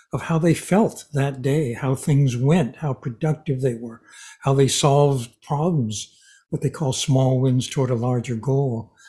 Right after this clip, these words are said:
And the composite portrait that emerged was of an optimal day,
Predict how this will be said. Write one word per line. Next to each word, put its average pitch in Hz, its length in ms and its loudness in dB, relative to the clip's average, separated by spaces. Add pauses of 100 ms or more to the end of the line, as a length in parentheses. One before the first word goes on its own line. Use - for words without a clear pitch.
(360)
And 131 480 2
the 131 400 0 (400)
composite 147 720 0
portrait 208 460 0
that 143 100 0
emerged 127 640 0
was 139 180 0
of 123 160 0
an 143 120 2
optimal 135 720 -4
day, 170 460 -4